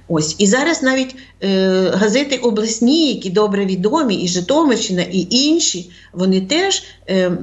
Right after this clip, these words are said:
ну, відчувають на собі оцю таку хвилю і, е, труднощі великі. Тому дуже би хотілося, щоб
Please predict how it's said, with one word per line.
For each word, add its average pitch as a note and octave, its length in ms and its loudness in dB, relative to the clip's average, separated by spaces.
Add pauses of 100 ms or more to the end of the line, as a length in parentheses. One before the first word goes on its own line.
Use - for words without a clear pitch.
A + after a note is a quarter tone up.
(200)
ну, G#3+ 180 4
відчувають C4 800 -2
на A3 80 -4
собі A3+ 340 -2
оцю G#3+ 280 -2
таку A3+ 260 -2
хвилю F3 500 0 (360)
і, G3+ 240 2
е, F3 480 0
труднощі F3+ 640 0
великі. D#3+ 480 -2 (440)
Тому D4 480 2 (560)
дуже D4+ 320 2
би G#3 120 -2
хотілося, F3 640 -2
щоб F#3+ 340 0